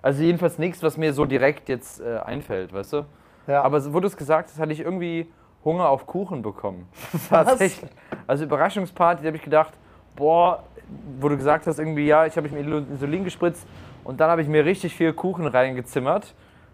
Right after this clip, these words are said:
Speaker 1: Äh, irgendwie hätte ich jetzt Bock auf so einen geilen Kuchen.
Speaker 2: Ich hab doch gar nichts über Kuchen geredet.
Speaker 1: Ja, aber so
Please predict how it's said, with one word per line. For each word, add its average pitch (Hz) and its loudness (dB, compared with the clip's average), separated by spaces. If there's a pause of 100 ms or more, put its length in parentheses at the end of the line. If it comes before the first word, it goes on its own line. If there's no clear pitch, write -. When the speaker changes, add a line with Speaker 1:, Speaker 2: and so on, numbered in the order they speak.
(120)
Speaker 1:
Äh, 135 4
irgendwie 180 2
hätte 170 0
ich 147 -8
jetzt 160 -8
Bock 160 2
auf 156 2
so - -8
einen 139 -4
geilen 131 4
Kuchen. 110 -10
Speaker 2:
Ich 160 -8
hab 254 -8
doch 330 0
gar 233 4
nichts 220 -10
über 202 -2
Kuchen 370 -2
geredet. 139 0
Speaker 1:
Ja, 151 6
aber 214 6
so 170 0